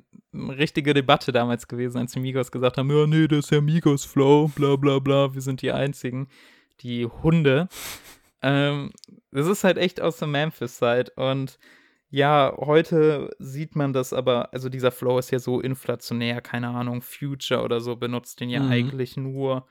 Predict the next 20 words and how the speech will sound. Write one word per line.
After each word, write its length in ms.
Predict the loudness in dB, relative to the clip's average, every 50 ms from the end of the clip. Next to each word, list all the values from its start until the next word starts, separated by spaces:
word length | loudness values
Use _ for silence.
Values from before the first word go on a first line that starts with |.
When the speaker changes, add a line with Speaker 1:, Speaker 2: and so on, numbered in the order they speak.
| _ _ _ _ _ _ _
Speaker 1:
äh, 340 | -4 -4 -2 -2 -2 -4 -2 0
A$ap 340 | 0 0 2 2 0 0 2
Rocky 440 | 2 2 2 0 -6 -10 -10 -8 -6
wurde 360 | -2 -2 0 2 4 4 2
mitentdeckt 760 | 2 0 -2 -4 -4 -6 -6 -6 -6 -4 -4 -6 -6 -8 -12 -8
von 220 | -6 -6 -6 -2
einem 500 | -2 0 0 0 -2 -2 -4 -6 -8 -12 _ _
der 360 | _ -2 0 2 0 0 -2 -6
Three 220 | -8 -6 -6 -6
Six 280 | -4 -4 -6 -6 -6 -4
Mafia, 440 | -4 -4 -4 -4 -6 -6 -6 -4 -4
der 480 | -2 -2 -2 -2 -2 -4 -8 -10 -10 -12
hat 140 | -6 -4 -4
das 100 | -4 -2
erste 280 | -2 -4 -2 -2 0 2
Album 260 | 4 4 2 2 0
mitproduziert, 800 | -4 -6 -8 -10 -10 -6 -6 -4 -2 0 0 0 0 0 0 -2
Speaker 2:
Mhm. 40 | -2
Speaker 1:
so. 120 | -4 -6
Also, 300 | -6 -6 -4 -4 -6